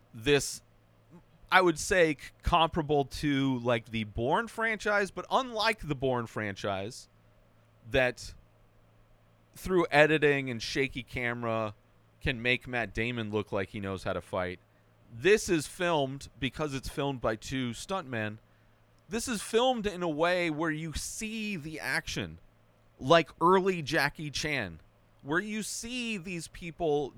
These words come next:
doing the fight choreography, and it looks good. And it's sharp. That's the one thing that the John Wick franchise, I think, changed in action films. Not only with showing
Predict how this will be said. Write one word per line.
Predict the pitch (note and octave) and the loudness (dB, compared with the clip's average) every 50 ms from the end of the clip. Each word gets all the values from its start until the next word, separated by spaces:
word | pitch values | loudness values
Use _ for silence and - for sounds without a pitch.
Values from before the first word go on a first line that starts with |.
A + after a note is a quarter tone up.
| G#2+ | -8
doing | - D3 E3 F3 F3 F3 E3 D#3 | -6 -4 -4 -2 -4 -4 -4 -4
the | D3 D3 | -6 -6
fight | C3+ - - C#3 C#3+ C3+ - | -4 -2 0 0 0 -2 -4
choreography, | - D3 C3 A#2 A2+ A2 A2 A2 G#2+ A2 A#2 - - B2 A2+ G#2+ - - - - _ _ - | -4 -2 0 0 2 2 2 2 0 -2 -6 -6 -6 -6 -6 -6 -8 -12 -20 -20 _ _ -4
and | C3+ D#3 | -2 0
it | D#3 C3 | 0 0
looks | C3 C#3+ E3+ - - | 0 0 -2 -2 -4
good. | - - F3+ D3+ A2 - - - - - - _ | -6 -2 -2 0 -2 -2 -6 -14 -20 -20 -12 _
And | - A#3 C4+ B3+ F3+ | 0 0 2 2 0
it's | B2+ - - | -2 -2 -2
sharp. | - - - F#3 D3+ B2 - - - - - | -2 0 2 2 2 2 0 -6 -14 -4 -2
That's | D#3+ G3 G3+ - | 0 0 0 -2
the | - F#3 | -4 -2
one | E3 E3+ E3+ E3 | -2 0 -2 -2
thing | D3+ - F3+ D#3+ C3+ B2 A#2+ G#2 | -4 -4 -4 -2 -2 -2 -4 -2
that | A#2 A#2+ A2+ - | 0 0 0 -2
the | - A2+ | -6 -8
John | G#2 - C3 B2 A#2 A#2 A2 | -4 -2 0 0 0 0 0
Wick | A2+ A#2+ A#2 - | 0 -2 -2 -2
franchise, | - - B2 A2 G#2 G#2+ - - G#2 G2 G2 F#2+ F2+ - - - - | -4 -2 -2 0 -2 -2 -2 0 0 0 0 0 -4 -6 -12 -18 -16
I | A1+ - G#2 | -12 -12 -8
think, | - A2 G#2 G2+ - | -6 -6 -8 -6 -8
changed | - - - C#3+ C3+ B2+ A#2 A2 G2+ - - | -6 -6 -4 -2 -2 -2 -4 -4 -6 -8 -10
in | G2+ G2 G2 | -10 -8 -6
action | F#2 F2+ F2+ - - G2+ F2+ | -4 -4 -4 -6 -8 -12 -14
films. | - - G2+ F2 F2+ F2 - - - - - - - | -10 -8 -8 -8 -8 -10 -16 -20 -20 -20 -20 -16 -4
Not | B2 C#3+ E3 F#3 | 0 2 4 4
only | F3+ F3 E3+ D#3 D3+ D3 C#3 C3 B2 - _ - - _ _ _ | 4 4 2 0 -2 -4 -4 -4 -6 -8 _ -20 -20 _ _ _
with | - A#2 A#2 A2 G#2 - - - - _ _ _ _ _ _ _ _ _ _ _ _ _ _ _ _ _ _ _ _ | -2 2 2 2 2 -2 -8 -18 -20 _ _ _ _ _ _ _ _ _ _ _ _ _ _ _ _ _ _ _ _
showing | - - - - - D3+ D3 D#3 D#3+ D#3 D3+ C#3 B2+ A#2 A2+ A2 G#2 | -6 -4 -4 0 2 4 4 4 4 2 2 0 0 -2 -4 -6 -8